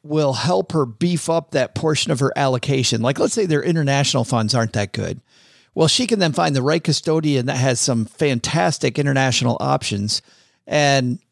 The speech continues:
just invest in the international piece, and then she can back off the international piece in the four oh one K.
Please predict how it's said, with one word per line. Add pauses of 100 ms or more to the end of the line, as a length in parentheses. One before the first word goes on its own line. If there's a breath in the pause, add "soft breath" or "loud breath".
just
invest
in
the
international
piece,
and
then
she
can
back
off
the
international
piece
in
the
four
oh
one
K.